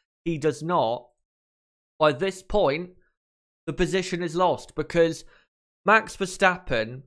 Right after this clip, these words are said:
is one of those drivers that if you give him enough space, then you're, you're done.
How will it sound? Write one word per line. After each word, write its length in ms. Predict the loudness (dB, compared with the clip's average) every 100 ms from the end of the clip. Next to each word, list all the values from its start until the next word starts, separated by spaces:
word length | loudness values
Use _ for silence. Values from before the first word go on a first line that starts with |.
| -2
is 160 | 0
one 180 | 2 2
of 120 | 2
those 240 | 4 2 2
drivers 520 | 2 2 2 -2 -8
that 160 | -6 -6
if 160 | -6
you 140 | -8 -6
give 340 | 0 0 0
him 340 | -2 -2 -2 -4
enough 420 | -6 -2 -2 -2
space, 600 | -6 -6 -2 -2 -2 -8
then 240 | -4 -4 0
you're, 340 | 2 4 2
you're 100 | -4
done. 400 | 0 2 2 -2